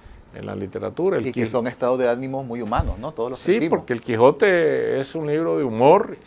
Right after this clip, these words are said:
Speaker 1: y también de mucha, eh, melancolía, ¿no? Y me parece que la literatura es eso, ¿no?
Speaker 2: ¿Y de quién se podría aprender a manejar el humor para hacer literatura?
Speaker 1: Bueno, hay muchísimo, del mismo Cervantes, ¿no? Eh, no solo el Quijote,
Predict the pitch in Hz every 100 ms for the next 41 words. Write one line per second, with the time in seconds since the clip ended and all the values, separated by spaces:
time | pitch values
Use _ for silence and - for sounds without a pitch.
0 | - 107 113 113 104 101 107 110 117 123
1 | 107 123 127 104 95 95 92 95 98 90
2 | 90 92 90 90 90 170 190 90 - 185
3 | 143 104 110 - - - _ 113 - 110
4 | 175 202 190 147 104 107 90 120 143 117
5 | 175 - - - 131 - - - - -
6 | - - 131 123 127 147 - 127 135 131
7 | 120 113 120 104 95 104 104 98 104 107
8 | - 104 98 - 110 98 98 95 87 117
9 | 92 - - _ _ _ - - _ -
10 | - - - - - 95 104 113 - 120
11 | 127 92 98 95 110 131 123 120 113 107
12 | 113 98 107 165 170 110 98 104 127 139
13 | 135 117 107 104 104 101 107 123 120 131
14 | 123 107 - 95 123 156 170 120 113 110